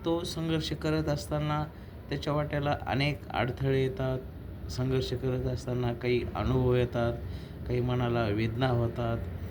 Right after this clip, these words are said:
कारण वाट चालत असताना त्या वाटेवर शंभर टक्के हे काटे असतात आणि ते काटे सर्व सोसत सोसत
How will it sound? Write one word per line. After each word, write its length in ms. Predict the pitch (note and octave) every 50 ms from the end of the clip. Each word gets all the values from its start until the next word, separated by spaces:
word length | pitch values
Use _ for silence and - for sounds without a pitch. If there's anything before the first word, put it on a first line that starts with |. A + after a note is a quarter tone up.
| - - - -
कारण 200 | - A#2+ A#2+ A#2 A2+
वाट 400 | A2 A2+ A#2 B2 C3 D3 D3+ D3+
चालत 460 | - - - D3 C#3 C#3 C#3 C3+ -
असताना 480 | B2+ A#2+ - - C#3+ C#3 C#3 C#3 A#2+ G2+ - - - -
त्या 80 | - A#2
वाटेवर 540 | A2+ A#2 A#2 A#2 - - B2+ B2 A2 G2+ F#2 - - -
शंभर 340 | - - - C3+ C3+ C3+ C3
टक्के 340 | C3 - C3+ A#2+ - B2 A#2+
हे 140 | A2+ A2+ G#2+
काटे 340 | - - G#2+ G2 - G#2+ G2+
असतात 440 | F#2+ F#2+ - - - B2 B2+ C3 - - - - - - - - - -
आणि 140 | - A#2 A#2 G#2+ - - -
ते 120 | D#3 D#3
काटे 640 | C#3 - - C3 B2+ B2 - B2+ A#2 G2+ F2+ F2+ - - - - - - - -
सर्व 320 | C3 C3 C3+ C3 B2+ B2
सोसत 400 | A#2 - - A#2 A#2 - - -
सोसत 720 | C3+ - - - - - A#2+ A#2 - - A#2+ G#2+ G2 -